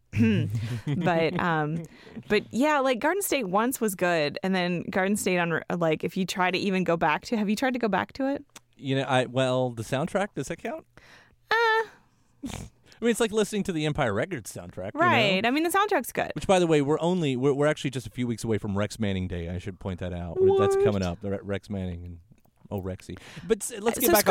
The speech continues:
Speaker 1: Scrubs
Speaker 2: track
Speaker 1: the
Speaker 2: here.
Speaker 1: musical,
Speaker 2: Yeah,
Speaker 1: yes,
Speaker 2: let's
Speaker 1: sorry.
Speaker 2: get back on track.
Speaker 1: Sorry. Sorry, Andy.
Speaker 2: <laughs>
Speaker 1: There you
Speaker 2: So
Speaker 1: go.
Speaker 2: Scrubs the musical is a thing. They're gonna, they're, they're, the original creators are behind it. Uh, Zach Braff will have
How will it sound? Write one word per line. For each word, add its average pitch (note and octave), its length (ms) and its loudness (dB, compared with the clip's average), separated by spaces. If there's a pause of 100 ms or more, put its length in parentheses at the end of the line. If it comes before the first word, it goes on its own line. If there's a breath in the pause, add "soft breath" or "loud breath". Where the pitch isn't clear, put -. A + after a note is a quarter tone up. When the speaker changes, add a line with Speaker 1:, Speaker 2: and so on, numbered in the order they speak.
Speaker 1:
Scrubs - 40 -4
Speaker 2:
track - 120 6
Speaker 1:
the B3+ 60 6
Speaker 2:
here. G#3+ 80 4
Speaker 1:
musical, F#3 240 0
Speaker 2:
Yeah, G2 80 2
Speaker 1:
yes, - 180 -2
Speaker 2:
let's - 120 -2
Speaker 1:
sorry. - 180 4
Speaker 2:
get - 60 2
back - 100 0
on C3+ 60 -2
track. - 260 -2
Speaker 1:
Sorry. - 380 -6 (160)
Sorry, B3 420 4
Andy. G#3+ 600 2
Speaker 2:
<laughs> - 60 -20 (160)
Speaker 1:
There A3 420 -4
you F#3+ 60 0
Speaker 2:
So G#3 140 2
Speaker 1:
go. - 160 0
Speaker 2:
Scrubs G#3 560 4
the G#3 60 -2
musical C#3 440 2
is C3+ 160 2
a C#3+ 60 0
thing. A#2+ 300 2
They're A#2+ 100 2
gonna, B2+ 280 4
they're, B2 240 2
they're, A#2+ 240 0
the A#2 160 -2
original B2+ 320 0
creators D#3 440 0
are - 20 -2
behind A#2+ 380 2
it. B2+ 100 -2 (340 loud breath)
Uh, G#2+ 220 0
Zach A#2 300 2
Braff A#2 180 4
will A2+ 160 2
have A#2 160 -2